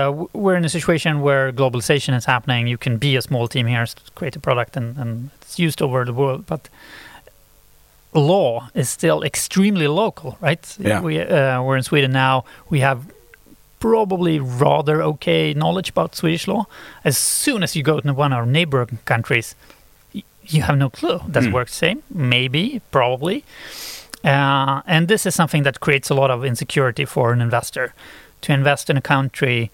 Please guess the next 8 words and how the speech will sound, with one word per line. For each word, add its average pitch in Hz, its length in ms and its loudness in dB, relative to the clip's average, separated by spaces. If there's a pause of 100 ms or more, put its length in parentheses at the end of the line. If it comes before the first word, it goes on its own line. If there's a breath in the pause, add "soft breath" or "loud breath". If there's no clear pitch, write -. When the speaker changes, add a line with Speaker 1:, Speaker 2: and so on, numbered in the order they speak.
(640 soft breath)
Speaker 1:
that's - 240 -2
not 143 180 -2
your 147 120 4
own 214 120 0
country, 139 380 0
then 123 400 0 (680 soft breath)
you 160 340 2
might, 139 760 -2